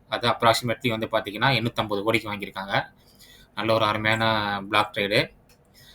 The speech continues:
அதுக்கப்புறம் வந்து பார்த்தீங்கன்னா, மேன் இன்ஃப்ரா கன்ஸ்ட்ரக்ஷன் ப்ரொமோட்டர் பூஸ்ட் கான்ஃபிடன்ஸ், ஒரு லட்சம், ஒரு லட்சமா?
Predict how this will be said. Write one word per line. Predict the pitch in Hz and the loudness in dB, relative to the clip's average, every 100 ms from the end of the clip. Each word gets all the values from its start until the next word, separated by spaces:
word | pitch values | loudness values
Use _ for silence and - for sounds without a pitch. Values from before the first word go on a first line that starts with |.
| - - | -14 -4
அதுக்கப்புறம் | 113 - 120 127 123 | -2 0 2 4 2
வந்து | 113 | 0
பார்த்தீங்கன்னா, | 110 110 104 107 117 | 0 0 0 0 2
மேன் | 110 120 139 | 4 4 4
இன்ஃப்ரா | 123 107 117 117 | 0 0 2 2
கன்ஸ்ட்ரக்ஷன் | 107 - 113 107 95 - | 0 -4 -6 -6 -8 -6
ப்ரொமோட்டர் | 113 117 123 120 113 | -2 0 2 0 -2
பூஸ்ட் | 127 123 - | -2 -4 -4
கான்ஃபிடன்ஸ், | - 117 - 123 135 135 - - - - - _ _ _ _ - | -2 -2 0 -2 -2 -2 -10 -20 -20 -20 -20 _ _ _ _ -2
ஒரு | 120 | 4
லட்சம், | 127 - - 104 - _ | 4 4 -2 -2 -6 _
ஒரு | 110 120 | -6 -4
லட்சமா? | 117 113 110 | -4 -2 0